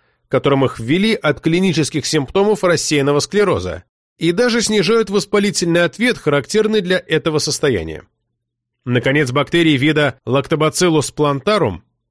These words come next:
обладают необъяснимой пока способностью поглощать и поддерживать уровень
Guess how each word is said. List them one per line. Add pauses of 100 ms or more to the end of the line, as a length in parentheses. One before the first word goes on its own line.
(180)
обладают
необъяснимой
пока
способностью
поглощать
и
поддерживать
уровень